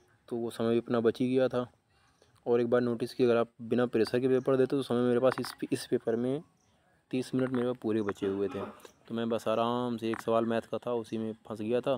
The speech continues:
बैठा ही हुआ था फिर उसी को लेकर के। ये सवाल भी थोड़ा सा घुमाऊ सवाल था, बाकी easy ही था, बहुत टफ नहीं था। ये सब तो पता ही नहीं है, भाषा परिवार इसका भी पता नहीं था।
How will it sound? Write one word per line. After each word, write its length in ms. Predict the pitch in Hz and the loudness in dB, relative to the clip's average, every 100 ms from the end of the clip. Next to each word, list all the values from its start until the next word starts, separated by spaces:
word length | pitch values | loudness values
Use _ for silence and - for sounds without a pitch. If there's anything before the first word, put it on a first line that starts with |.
| - _ _ _ _ _ _ - | -6 _ _ _ _ _ _ -10
बैठा 220 | 107 101 | -8 -4
ही 100 | 101 | -4
हुआ 160 | 98 101 | -4 -6
था 100 | 98 | -6
फिर 140 | 101 | -6
उसी 180 | 101 101 | -8 -8
को 80 | 101 | -6
लेकर 260 | 101 104 104 | -6 -6 -8
के। 120 | 107 104 - _ _ _ - - - - _ _ _ _ _ _ - - _ _ _ _ _ _ _ - 156 | -12 -14 -20 _ _ _ -20 -20 -20 -20 _ _ _ _ _ _ -20 -20 _ _ _ _ _ _ _ -16 -8
ये 120 | 120 113 | -4 0
सवाल 240 | 117 113 | 2 2
भी 180 | 117 117 | 2 -2
थोड़ा 420 | 123 - - 131 | -2 -6 0 0
सा 100 | 127 | 0
घुमाऊ 320 | 120 113 117 | -2 -2 0
सवाल 280 | 107 107 107 | 2 0 0
था, 100 | 117 - _ - | -2 -8 _ -12
बाकी 240 | 107 110 127 | -10 -8 -6
easy 300 | 127 139 127 | -6 -4 -4
ही 60 | |
था, 140 | 120 135 | -4 -4
बहुत 260 | 127 113 - | -2 -2 -4
टफ 100 | 107 | -6
नहीं 160 | 107 | -8
था। 180 | 101 143 _ _ _ _ _ _ _ _ _ _ _ _ _ _ - - - - - _ _ _ _ - | -10 -14 _ _ _ _ _ _ _ _ _ _ _ _ _ _ -20 -20 -20 -20 -20 _ _ _ _ -14
ये 200 | 131 110 | -10 -10
सब 80 | 110 | -10
तो 280 | - - | -14 -10
पता 140 | 113 110 | -6 -4
ही 120 | 107 | -4
नहीं 200 | 110 113 | -6 -10
है, 100 | 113 _ _ _ _ _ _ _ _ _ _ _ _ _ _ _ _ - _ _ _ _ _ _ _ _ _ _ _ _ - | -14 _ _ _ _ _ _ _ _ _ _ _ _ _ _ _ _ -20 _ _ _ _ _ _ _ _ _ _ _ _ -12
भाषा 280 | 110 110 110 | -12 -6 -6
परिवार 360 | 113 110 110 | -6 -4 -4
इसका 240 | 107 - 107 | -4 -8 -8
भी 80 | 104 | -8
पता 240 | 107 110 | -8 -10
नहीं 160 | 110 104 | -10 -12
था। 240 | 113 | -16